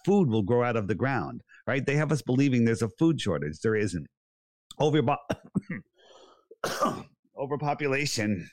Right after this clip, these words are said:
is a lie. There's not seven billion people on this planet or plane.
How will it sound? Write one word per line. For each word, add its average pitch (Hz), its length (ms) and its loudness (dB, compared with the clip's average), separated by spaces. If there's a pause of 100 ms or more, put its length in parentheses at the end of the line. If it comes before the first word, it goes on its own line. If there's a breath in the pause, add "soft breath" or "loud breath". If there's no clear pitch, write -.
(680)
is 110 100 2
a 85 60 0
lie. 90 500 0
There's 95 180 -2
not 120 200 -2
seven 110 280 0
billion 98 240 2
people 101 300 -2
on 85 120 -2
this 80 120 -4
planet 80 440 -6 (260 loud breath)
or 85 120 0
plane. 82 500 0